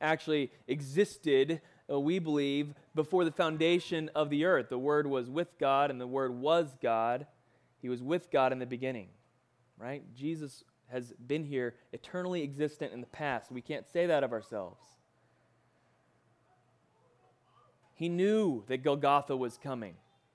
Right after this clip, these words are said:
He knew this moment was here. He also knew what was in a man, which is why he never took on the mantle that they were placing on him early on in his ministry to take over the kingship.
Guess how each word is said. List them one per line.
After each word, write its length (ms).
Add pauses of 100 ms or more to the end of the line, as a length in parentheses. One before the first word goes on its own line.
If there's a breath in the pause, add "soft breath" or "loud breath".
(520)
He 140
knew 320
this 220
moment 320
was 360 (380 soft breath)
here. 480 (1400)
He 100
also 380 (260 soft breath)
knew 320
what 180
was 160
in 80
a 40
man, 460
which 120
is 100
why 260
he 100
never 260
took 300
on 260
the 80
mantle 440
that 140
they 140
were 140
placing 440
on 120
him 160
early 240
on 220
in 100
his 80
ministry 420
to 140
take 280
over 220
the 60
kingship. 640